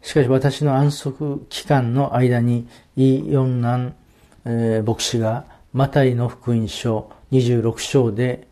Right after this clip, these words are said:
恵みあふれる御言葉を伝えてくれました。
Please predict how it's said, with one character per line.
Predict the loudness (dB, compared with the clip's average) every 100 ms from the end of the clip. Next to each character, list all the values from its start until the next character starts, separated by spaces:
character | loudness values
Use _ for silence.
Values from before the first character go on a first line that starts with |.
| -4
恵 | 0 2
み | 0 0 -2
あ | -4
ふ | 0
れ | 0
る | 2 0 -4 -18 -20 -20 -6
御 | -4 -2
言 | -2
葉 | 0 0
を | 0 -4
伝 | -10 -4 -2
え | -2
て | -2 -2 -2 -6 -18
く | -6
れ | -2
ま | -2
し | -4 -6
た。 | -10 -12